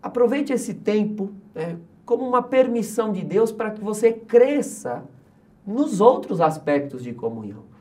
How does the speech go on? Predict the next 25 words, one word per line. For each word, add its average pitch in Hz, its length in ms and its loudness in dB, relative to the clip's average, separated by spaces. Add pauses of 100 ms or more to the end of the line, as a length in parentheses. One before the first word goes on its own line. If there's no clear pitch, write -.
(160)
Comungue 320 380 -4
da 233 160 0
fé, 180 480 -4 (300)
comungue 277 360 0
da 220 160 0
oração. 175 720 -2 (400)
E 247 60 -6
com 294 160 0
a 277 100 6
hóstia 180 300 2
consagrada, 143 760 0
faça 233 400 -4
uma 233 140 -2
comunhão 214 520 -4
espiritual. 247 1500 0
Em 165 60 -4
que 240 100 -6
consiste 175 640 -8 (460)
a 143 80 -8
comunhão 135 320 -4
espiritual? 127 720 -8 (560)
Se - 140 -8
você 175 260 2
desejar 196 680 8
de 165 120 -8